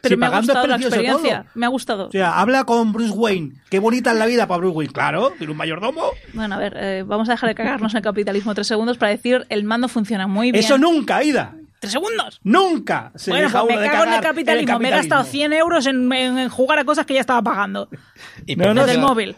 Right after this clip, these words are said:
Speaker 3: pero funciona bien.
Speaker 1: Sí, funciona bien, pero sí,
Speaker 2: Eh,
Speaker 1: tengo un ordenador, tengo
Speaker 2: Aida.
Speaker 1: una consola, tengo el, el, el, el Samsung T V
Speaker 2: Que a mí
Speaker 1: Game Hub
Speaker 2: que un
Speaker 1: este y
Speaker 2: mando,
Speaker 1: aún así voy y juego en el
Speaker 2: que
Speaker 1: móvil
Speaker 2: un
Speaker 1: porque
Speaker 2: mando
Speaker 1: soy idiota.
Speaker 2: cueste cien euros, no me parece, o sea, será un mando de una calidad,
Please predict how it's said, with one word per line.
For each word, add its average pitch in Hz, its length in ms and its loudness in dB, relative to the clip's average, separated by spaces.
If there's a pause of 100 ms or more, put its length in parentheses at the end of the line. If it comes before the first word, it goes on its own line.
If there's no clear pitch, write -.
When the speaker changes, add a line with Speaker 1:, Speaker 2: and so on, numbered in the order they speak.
Speaker 3:
pero 143 140 0
funciona 131 280 0
bien. 113 260 -8
Speaker 1:
Sí, 262 300 0
funciona 254 440 2
bien, 202 200 -2
pero 214 160 -6
sí, 247 120 -2
Speaker 2:
Eh, 240 40 0
Speaker 1:
tengo 233 140 0
un 269 80 4
ordenador, 233 500 2
tengo 233 100 0
Speaker 2:
Aida. 370 100 4
Speaker 1:
una 277 120 4
consola, 226 460 0
tengo 240 240 2
el, 262 160 2
el, 247 260 0
el, 247 420 2
el 240 480 -2
Samsung 233 340 2
T 254 80 2
V 226 220 0
Speaker 2:
Que 226 140 0
a 147 40 2
mí 147 60 0
Speaker 1:
Game 220 80 2
Hub 220 40 0
Speaker 2:
que 247 220 4
un 208 60 4
Speaker 1:
este - 80 4
y 226 40 2
Speaker 2:
mando, 233 240 2
Speaker 1:
aún 240 160 2
así 294 200 2
voy 269 180 2
y 269 40 2
juego 262 220 2
en 226 60 2
el 214 60 0
Speaker 2:
que 170 40 2
Speaker 1:
móvil 240 160 4
Speaker 2:
un 247 60 2
Speaker 1:
porque 233 60 4
Speaker 2:
mando 202 100 2
Speaker 1:
soy 170 140 0
idiota. 202 100 -4
Speaker 2:
cueste 180 340 -2
cien 180 280 0
euros, 190 340 0
no 147 80 -2
me 175 100 2
parece, 170 300 -2
o 135 40 -8
sea, 123 200 -2
será 120 200 -8
un 120 80 -6
mando 131 220 -2
de 156 60 2
una 135 160 0
calidad, 127 500 -2